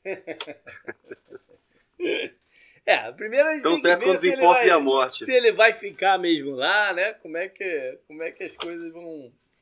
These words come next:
Speaker 1: vão se desenhar. É, eu acho que tem uma questão aí que os times estão tentando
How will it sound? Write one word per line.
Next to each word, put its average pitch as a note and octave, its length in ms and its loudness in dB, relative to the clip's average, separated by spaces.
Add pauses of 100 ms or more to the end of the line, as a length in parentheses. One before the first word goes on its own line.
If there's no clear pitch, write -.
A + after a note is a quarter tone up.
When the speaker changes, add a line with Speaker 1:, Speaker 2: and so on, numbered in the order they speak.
(300)
Speaker 1:
vão D3+ 320 -4
se F#3 200 -12
desenhar. D#3 760 -8 (880)
É, A3+ 680 0 (680)
eu D4 160 4
acho D4+ 200 2
que C#4+ 100 -6
tem D4 220 -6
uma C#4+ 260 -6
questão C4 640 -6
aí B3 200 -4
que - 120 -14
os G#3+ 160 -12
times A#3 220 -16
estão B3 200 -14
tentando G3+ 1200 -8